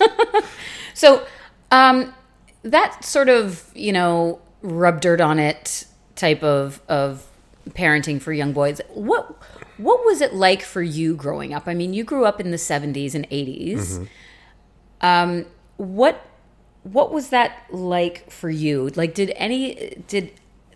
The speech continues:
Speaker 1: did that type of, of attitude towards the way boys and men should be,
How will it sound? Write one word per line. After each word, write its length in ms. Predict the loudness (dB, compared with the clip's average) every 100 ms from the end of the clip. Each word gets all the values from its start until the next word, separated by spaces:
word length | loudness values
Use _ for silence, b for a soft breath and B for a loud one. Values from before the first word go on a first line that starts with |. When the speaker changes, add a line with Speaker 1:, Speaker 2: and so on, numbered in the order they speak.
| -6
Speaker 1:
did 220 | -6 2
that 300 | 4 4 -2
type 460 | -12 -6 -4 -4 -6 -2
of, 440 | 0 0 -4 -14 b b b b
of 120 | -4 0
attitude 500 | 0 0 -4 -6 -6
towards 440 | -6 -2 -4 -4
the 100 | -4
way 180 | -2 -2
boys 540 | -2 -4 -2 -2 -4 -6
and 220 | -6 -4
men 240 | -4 -4
should 320 | -8 -10 -10
be, 480 | -6 -4 -4 -8 -12